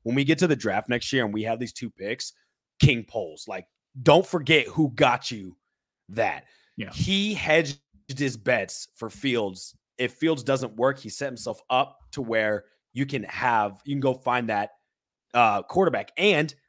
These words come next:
Speaker 1: this draft, I know, like, it says it all the time, but, like, a lot of the analysts I've been following and whatnot, they're saying this draft is, like, very very stacked. And I agree, like, Marvin Harrison Junior, to think that we can get, and I'm not,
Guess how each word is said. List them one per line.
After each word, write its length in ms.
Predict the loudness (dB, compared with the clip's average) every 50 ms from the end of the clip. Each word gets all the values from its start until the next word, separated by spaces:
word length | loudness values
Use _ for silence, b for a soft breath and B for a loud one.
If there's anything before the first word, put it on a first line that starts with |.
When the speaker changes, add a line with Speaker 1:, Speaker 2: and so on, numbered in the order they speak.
| _ _ _ 2
Speaker 1:
this 240 | 4 4 4 4
draft, 440 | 2 -2 -4 0 2 2 2 2 0
I 40 | 0
know, 160 | 0 0 2
like, 180 | 2 0 0 -2
it 80 | -4
says 220 | -4 -4 -4 -4 -4
it 60 | -4
all 180 | -4 -4 -4 -4
the 80 | -6
time, 340 | -8 -6 -4 -2 -2 -2 -2
but, 100 | 0 0
like, 220 | 0 -2 -2 -6 -10 -10
a 60 | -4
lot 200 | -2 -2 -2 -2
of 40 | -2
the 100 | -2 -2
analysts 340 | -2 -2 -2 -4 -4 -4
I've 60 | -4 -4
been 100 | -4 -4
following 400 | -2 -2 0 0 0 -2 -2 -2
and 80 | 0
whatnot, 420 | 0 0 0 2 2 2 0 0 b b b b b
they're 100 | -2 0
saying 180 | 2 2 4 4
this 160 | 2 2 0
draft 420 | -4 -6 -2 0 0 0 0 -2 -6
is, 100 | -6 -4
like, 280 | -4 -4 -4 -6 -10 _
very 640 | -18 -2 2 4 6 6 6 4 2 0 -2 -6 -10 -14 _ _ _ _ _ _ _ _
very 380 | -8 0 2 2 4 2 0 -4
stacked. 420 | -8 -4 -2 0 0 0 -4 -4
And 80 | -2 -2
I 60 | -2
agree, 260 | -2 -2 -2 -2 -2
like, 140 | -2 -4 -4
Marvin 260 | -2 -2 -2 -2 -2
Harrison 320 | -2 -4 -4 -4 -4 -8 -6
Junior, 340 | -4 -2 0 0 0 -2 B B B B B
to 80 | -4 -4
think 320 | -2 0 0 0 0 2
that 200 | 0 0 0 -2
we 100 | -4 -8
can 200 | -6 -4 -4 -4
get, 240 | -2 -2 -2 -2 -2
and 80 | -2 -4
I'm 100 | -2 0
not, 220 | 0 -2 -2 -4